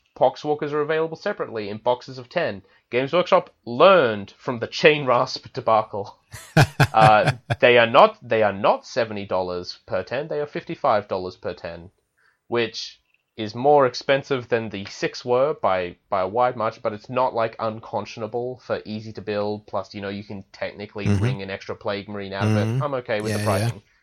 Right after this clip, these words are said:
Speaker 1: It's not awful. I'm happy. Um, the Lord of Virulence is coming as well. He's on pre-order. Um, he's, he's fine price-wise. He's a big Terminator boy. He doesn't cost that much compared to certain other characters. Typhus, looking at you. Um,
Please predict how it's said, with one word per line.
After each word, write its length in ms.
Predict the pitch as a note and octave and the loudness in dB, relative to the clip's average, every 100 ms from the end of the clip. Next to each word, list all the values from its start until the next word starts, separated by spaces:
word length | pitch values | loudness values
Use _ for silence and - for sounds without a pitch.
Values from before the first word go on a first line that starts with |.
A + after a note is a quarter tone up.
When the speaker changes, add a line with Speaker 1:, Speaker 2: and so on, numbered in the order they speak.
| _ | _
Speaker 1:
It's 220 | B2+ - | -6 -4
not 160 | D3+ D3 | -4 -2
awful. 380 | D#3+ E3 - _ _ _ | -2 -4 -14 _ _ _
I'm 120 | B2+ A#2 | -6 -4
happy. 420 | C3+ - F#2 _ _ - - - - | -6 -6 -16 _ _ -20 -20 0 10
Um, 460 | B2+ C3 C3 B2 _ _ _ | 12 12 8 -4 _ _ _
the 80 | C3+ | 6
Lord 220 | D3+ F3+ | 8 6
of 100 | E3 | 6
Virulence 460 | E3+ E3+ C#3+ B2+ - | 4 4 2 0 -6
is 120 | A#2 | -8
coming 380 | - A#2+ G#2 G2 | 0 2 2 -4
as 120 | G#2+ | -2
well. 220 | B2+ A2+ | 2 2
He's 160 | B2 C3 | 0 -2
on 120 | C3 | -4
pre-order. 540 | A#2+ C3+ C3 B2+ B2+ B2 _ - _ - | -2 0 2 4 2 -2 _ -20 _ -2
Um, 500 | G#2+ G#2+ G#2 G2+ G#2 _ | 2 2 2 -2 -6 _
he's, 240 | C#3 A#2+ - - | -12 -12 -16 -14
he's 200 | A2 - | -14 -6
fine 460 | G2+ G2+ G#2 G#2 - | -4 -2 -6 -10 -6
price-wise. 760 | A2+ G#2 - A2 G#2+ G#2+ - _ | -2 -2 -2 0 0 -2 -10 _
He's 160 | G#2+ G2+ | -12 -10
a 40 | |
big 200 | G#2+ G#2 | -12 -8
Terminator 420 | A#2 G#2+ G#2+ G#2 | -6 -4 -4 -6
boy. 260 | G#2 G#2+ G#2 | -4 -6 -6
He 100 | G#2 | -6
doesn't 240 | G2+ G#2 | -8 -8
cost 220 | G#2 F#2+ | -10 -8
that 160 | G2+ F#2+ | -6 -6
much 380 | G2 F#2+ - - _ _ _ _ - | -8 -10 -16 -20 _ _ _ _ -20
compared 320 | - G#2+ G2 | -14 -6 -6
to 80 | - | -6
certain 300 | - G#2+ F#2 | -6 -6 -4
other 160 | F#2 F2+ | -8 -8
characters. 560 | - F#2 F#2+ G2 F#2+ _ | -6 -6 -6 -10 -12 _
Typhus, 520 | - F#2 - F#2+ - - - | -10 -10 -8 -12 -14 -20 -14
looking 240 | G2 F#2+ | -12 -10
at 60 | F#2 | -10
you. 220 | G2 G2 _ - - - | -8 -10 _ -20 -20 -6
Um, 480 | - A2+ A2 G#2+ G#2+ | 4 6 6 2 -6